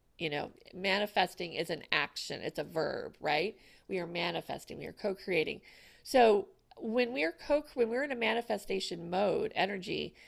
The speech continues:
we need to tap into other sources of energy. And tapping into our creative second soc-, so-, uh, second chakra, the sacral chakra,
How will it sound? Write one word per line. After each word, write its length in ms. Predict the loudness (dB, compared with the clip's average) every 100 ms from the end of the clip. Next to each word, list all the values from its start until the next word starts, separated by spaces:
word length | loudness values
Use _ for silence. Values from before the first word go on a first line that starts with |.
| -20 -20 _ -4
we 240 | 0 0
need 300 | 0 -2 -2
to 260 | -4 -4 -6
tap 380 | -4 -4 -4
into 920 | -4 -2 -2 -6 -8 0 2 2 -2 -8 _ _ _ _ _ 0
other 260 | 0 2
sources 480 | -2 -2 -4 -2 -4
of 100 | -2
energy. 640 | 0 0 -4 -6 -8 -10 -16 -20 -20 _ 0
And 340 | 4 6 4 -4 _ _ _ _ _ _ -20 _ _ _ _ _ 8
tapping 500 | 8 8 4 0 0
into 540 | -4 -4 0 2 0 0
our 400 | 2 2 2 -2 -6
creative 680 | 2 4 6 4 2 0 -6 -20 -20 _ _ _
second 640 | -2 4 4 6 2 2
soc-, 340 | -4 0 0 0
so-, 260 | -8 -4 -4
uh, 40 | -6
second 400 | -4 -4 -2 -6
chakra, 580 | 0 0 0 0 2 2
the 120 | -2
sacral 400 | -4 -4 -2 -4
chakra, 580 | -2 -2 -2 0 0